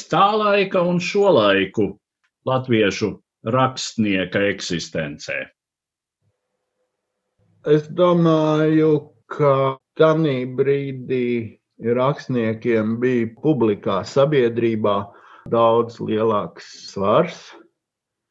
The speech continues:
Speaker 2: Tie lauku lasījumi, ka paši rakstnieki veidoja šos ceļojumus un tos pasākumus, kur, eh, daži no viņiem ir palikuši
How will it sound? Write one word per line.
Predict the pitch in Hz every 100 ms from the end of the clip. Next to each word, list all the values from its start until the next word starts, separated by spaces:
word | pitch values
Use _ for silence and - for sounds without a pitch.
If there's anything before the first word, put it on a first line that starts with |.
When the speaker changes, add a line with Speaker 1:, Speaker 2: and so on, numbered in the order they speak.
| _ -
Speaker 2:
Tie | 117
lauku | 123 135 160 170 127
lasījumi, | 120 135 170 - 117 110 107 107 101
ka | - 107
paši | 127 160 170 - 120
rakstnieki | 127 180 180 - 156 135 127 123 - 131 123 120 110 113 _ _ _ 110
veidoja | 104 127 151 165 151 123 120 113 110
šos | - 123 110 113 - -
ceļojumus | 151 170 160 139 123 120 110 107 107 104 - -
un | 110 107 104
tos | 101 87 -
pasākumus, | 120 160 170 165 120 110 - 120 117 107 104 - - _ -
kur, | 113 113
eh, | 107 113 110 110 113 110 - _ -
daži | 110 139 143 127
no | 123 117
viņiem | 117 135 127 104 95 110
ir | 107
palikuši | - 131 120 101 - 101 - - 113